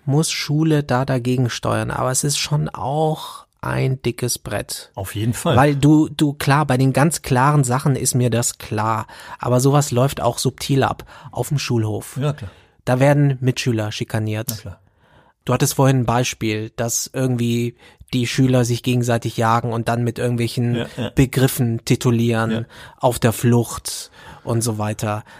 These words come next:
Speaker 1: Also das ist doch viel, viel subtiler zum Teil und dadurch auch gefährlicher.
Speaker 2: Und das Brett, was du hier bohren willst, das zu dicke, das ist, wenn wir das isoliert an diesem Thema, an diesem Themenkomplex, den wir hier gerade machen, da ist das natürlich eine ganz schwierige Geschichte. Aber wir können mal anknüpfen an den Podcast, den wir letzte Woche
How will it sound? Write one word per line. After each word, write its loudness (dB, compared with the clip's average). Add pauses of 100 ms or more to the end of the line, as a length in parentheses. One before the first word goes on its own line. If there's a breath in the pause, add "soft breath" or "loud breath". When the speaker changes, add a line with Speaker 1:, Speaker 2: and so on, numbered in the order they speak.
Speaker 1:
Also 2
das 2
ist 0
doch 0
viel, 2
viel 2
subtiler 2 (180 loud breath)
zum 2
Teil 0
und -2
dadurch 2
auch -4
gefährlicher. 0 (340)
Speaker 2:
Und 4
das -2
Brett, 0 (380)
was -2
du 0
hier 2
bohren 2
willst, 0
das 0
zu -2
dicke, -2 (920 loud breath)
das -4
ist, -2
wenn 6
wir 4
das 0
isoliert 2
an 4
diesem 4
Thema, 2
an 0
diesem 0
Themenkomplex, 0
den 0
wir 0
hier -2
gerade -4
machen, -2
da -2
ist -4
das -6
natürlich -2
eine 2
ganz 0
schwierige -2
Geschichte. -6
Aber -2
wir 2
können 2
mal 4
anknüpfen 0
an -2
den 0
Podcast, -2
den 0
wir 0
letzte 0
Woche -4